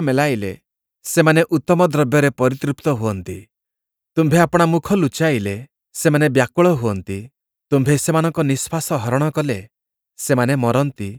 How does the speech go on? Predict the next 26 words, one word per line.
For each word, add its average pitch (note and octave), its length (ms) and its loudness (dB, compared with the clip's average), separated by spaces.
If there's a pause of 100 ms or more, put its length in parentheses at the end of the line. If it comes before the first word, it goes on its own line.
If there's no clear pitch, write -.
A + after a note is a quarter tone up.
(260)
ଓ C#3 80 0
ପୁନର୍ବାର D#3+ 540 0
ଧୂଳିରେ C3+ 360 0
ମିଶିଯାଆନ୍ତି। G2+ 680 -6 (800)
ତୁମ୍ଭେ D#3+ 240 2
ଆପଣା F3 320 0
ଆତ୍ମା F3+ 380 -2
ପଠାଇଲେ, G#2 520 -4 (440)
ସେମାନେ C#3+ 340 2
ସୃଷ୍ଟ - 340 -6 (120)
ହୁଅନ୍ତି, F#2+ 400 -4 (600)
ଆଉ G#2 200 0 (540)
ତୁମ୍ଭେ D3+ 260 2
ଭୂମିର D3+ 380 2
ମୁଖ E3 300 -2
ନୂତନ C#3 420 -2
କରୁଥାଅ। A2 480 -6 (760)
ସଦାପ୍ରଭୁଙ୍କ F3+ 760 2
ଗୌରବ E3 380 2 (120)
ଅନନ୍ତ D3 380 0
କାଳ B2 180 -2 (140)
ଥାଉ। G2 260 -6 (720)
ସଦାପ୍ରଭୁ C3+ 580 0
ଆପଣା C#3 280 0
କାର୍ଯ୍ୟ A#2+ 360 -2
ସକଳରେ D#3 440 -4